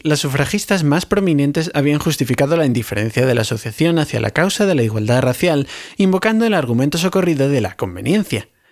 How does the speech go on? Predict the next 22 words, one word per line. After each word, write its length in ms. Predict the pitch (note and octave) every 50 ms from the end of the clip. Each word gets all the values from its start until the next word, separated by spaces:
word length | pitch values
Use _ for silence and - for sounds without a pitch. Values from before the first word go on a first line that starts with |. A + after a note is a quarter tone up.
| _ _ -
Sin 200 | - G#3 E3+ E3+
embargo, 400 | F#3 G3 G#3+ G3 D#3 C3 A2 - - - - -
ahora 220 | - G3 A3+ C4
se 140 | - - -
trataba 340 | F#3 E3+ D#3+ F3+ F#3 G3+ G#3
de 80 | G3+
que 80 | D#3+ C3
el 80 | A#2
sufragio 440 | G#2 - A#2+ - D#3+ G3+ G#3 - G#3
femenino 520 | - B3 A3+ A3 A3 G#3 F#3+ E3+ D#3 D#3 -
era 160 | - F3+ F#3
el 80 | F3 D#3+
medio 240 | D#3+ D#3+ D#3+ F3+ F3
más 200 | E3 D#3 - F#3
apropiado 460 | F3 - G3 G3 G3 F3+ D3+ C3+ C3
para 140 | - C3 A#2
alcanzar 380 | A2+ - A2+ G2 - C#3+ E3
la 100 | G3 G#3
supremacía 560 | E3+ C#3 A2 - G#2 F#2+ F#2+ - - D#3+ D#3+
racial. 440 | C3+ G#2+ - - - A3 A#3+ G3+ - _ _ _ _ _ _ _ _ _ -
La 80 | -
asociación 600 | C3 - D3 B2+ - B2+ A#2 - E3 E3 D#3 D3